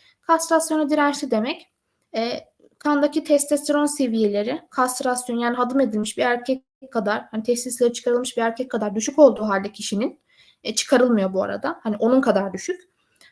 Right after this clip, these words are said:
Ama buna rağmen dirençli, prostat kanseri hala progrese olmaya devam ediyor. Yani kötü gerçekten ve metastaz da yapmış.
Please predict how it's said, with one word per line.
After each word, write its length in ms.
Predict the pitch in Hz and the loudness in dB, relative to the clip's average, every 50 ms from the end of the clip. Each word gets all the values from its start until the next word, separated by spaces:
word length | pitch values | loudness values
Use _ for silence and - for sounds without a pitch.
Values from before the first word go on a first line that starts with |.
| _ _ _ | _ _ _
Ama 240 | - 311 349 381 330 | 2 2 4 4 4
buna 200 | 320 330 370 349 | 4 4 4 4
rağmen 380 | 320 285 247 247 294 427 480 - 320 | 4 4 4 4 2 -2 -2 -2 -2
dirençli, 580 | 285 277 262 233 214 220 214 - - - 240 233 | 2 2 4 4 4 2 0 -2 -2 -2 -4 0
prostat 420 | - 262 254 254 - 269 262 262 | 2 0 0 2 0 -2 -4 -2
kanseri 380 | - 247 226 226 226 254 240 254 | -2 -2 -2 -2 -2 -4 -2 0
hala 320 | 262 262 247 247 254 262 | 2 2 2 0 -2 0
progrese 500 | - 247 240 233 226 226 226 - 269 247 | 2 2 2 2 2 0 0 0 0 0
olmaya 500 | 226 220 208 214 247 269 269 269 262 220 | 0 -2 -2 0 0 -2 -2 -2 0 0
devam 320 | 214 214 220 220 214 208 | 2 4 4 4 4 4
ediyor. 300 | 202 190 196 196 220 269 269 - | 2 -2 -4 -6 -6 -6 -6 -6
Yani 260 | 247 240 220 226 233 233 | -4 -4 -2 -4 -4 -6
kötü 240 | - 233 233 233 | -6 -6 -6 -2
gerçekten 520 | 202 220 202 190 190 - 214 214 - 359 - - - - _ _ - | -2 -2 -2 -2 -4 -8 -10 -8 -8 -10 -10 -12 -16 -20 _ _ 0
ve 60 | 285 | 2
metastaz 560 | 269 247 262 262 233 226 226 - 226 220 214 214 | 2 2 2 0 0 0 2 2 2 2 2 2
da 40 | |
yapmış. 540 | 208 208 - - - 302 453 - - - _ | -2 -4 -6 -8 -8 -8 -8 -8 -10 -12 _